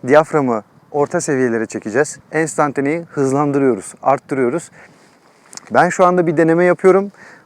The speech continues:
Bakalım ne çıkacak? Şurada da iki arkadaş suda duruyorlar. Onların da yansımasını alacağım birazdan. Hoşça kalın. Çektiklerimi paylaşırım sizinle. Abone olun. Beğendiyseniz de baş parmak takip etmeyi unutmayın. Hoşça kalın arkadaşlar.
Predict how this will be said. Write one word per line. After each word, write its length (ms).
Bakalım 480
ne 80
çıkacak? 520
Şurada 380
da 140
iki 200
arkadaş 360
suda 340
duruyorlar. 300
Onların 460
da 40
yansımasını 600
alacağım 340
birazdan. 320
Hoşça 220
kalın. 240
Çektiklerimi 460
paylaşırım 460
sizinle. 320
Abone 300
olun. 280
Beğendiyseniz 680
de 160
baş 220
parmak 400
takip 340
etmeyi 240
unutmayın. 360
Hoşça 220
kalın 140
arkadaşlar. 440